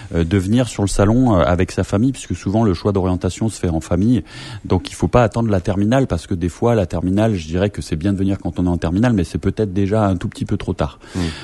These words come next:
Speaker 1: Donc j'encourage vraiment tous les lycéens, euh, à venir sur le salon et découvrir cette offre, euh, d'enseignement supérieur qui est très riche en Nouvelle-Calédonie. Exactement. C'est vrai qu'avant, euh, l'ouverture de l'U N C, euh, donc qui à l'époque s'app-, s'appelait l'Université française du Pacifique en mille neuf cents,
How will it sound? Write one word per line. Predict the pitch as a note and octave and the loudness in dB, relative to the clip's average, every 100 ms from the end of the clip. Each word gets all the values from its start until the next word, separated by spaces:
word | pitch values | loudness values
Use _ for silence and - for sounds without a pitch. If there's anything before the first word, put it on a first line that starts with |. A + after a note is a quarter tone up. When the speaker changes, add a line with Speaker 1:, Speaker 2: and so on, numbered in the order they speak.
| - | -4
Speaker 1:
Donc | F2 F#2+ | 2 2
j'encourage | G2+ F#2 G2 G2+ | 2 2 2 2
vraiment | A2+ A#2+ | 2 2
tous | - | 2
les | B2 | 2
lycéens, | A#2+ G#2 - G#2+ G#2+ A#2 A#2+ | 2 0 0 2 4 4 2
euh, | F2+ D#2 - | 2 2 2
à | F2+ | 2
venir | F2+ G2 | 2 0
sur | - F2 | 0 -4
le | |
salon | - G2+ B2 C#3 | 0 2 4 4
et | |
découvrir | G2+ - A2 B2+ | 2 -2 0 0
cette | - G2+ A2 | 0 0 0
offre, | - G#2 | -2 -2
euh, | F#2 F2 | 0 0
d'enseignement | F#2 - F#2+ F#2+ | -2 -2 -2 -2
supérieur | - F2 F#2 G2 - | -4 -4 0 0 -2
qui | |
est | F2+ | -4
très | - G#2+ | 0 2
riche | B2+ - | 2 0
en | A2 | 0
Nouvelle-Calédonie. | G2 F#2+ F#2 F#2 G2+ C#3+ | 2 2 2 0 0 0
Exactement. | G#2 - G#2+ - G2+ C3 - - - - - | 0 -2 -2 0 0 0 -6 -14 -14 -14 -16
C'est | - - | -6 0
vrai | A2 C#3 | 2 2
qu'avant, | D3+ A#2 G2 A2 B2+ B2 | 2 0 0 0 2 2
euh, | G2+ | 2
l'ouverture | G2 G#2 G#2+ F#2+ - A2 | 2 2 0 0 -2 0
de | G#2 | 0
l'U | G2 G2+ | 2 0
N | F#2+ | 0
C, | F#2 - A#2 A2 | -4 -2 2 2
euh, | F2 D2+ C#2 | 2 0 -2
donc | D#2+ E2 | -2 -4
qui | - | -2
à | |
l'époque | D#2+ D#2+ F#2 - | 0 0 -2 -2
s'app-, | E2 D2 - - | -4 -4 -10 -14
s'appelait | - D#2+ - E2+ | -6 -6 -2 -2
l'Université | E2 E2 E2 - E2+ | -2 -2 -2 -4 -6
française | - F2+ E2 F2+ | -2 -4 0 -2
du | E2 | -2
Pacifique | E2 E2+ - - G2 | -2 -4 -4 -6 -4
en | D#2 | -2
mille | E2+ | 0
neuf | F2 | -2
cents, | E2 F2 E2 | 0 0 0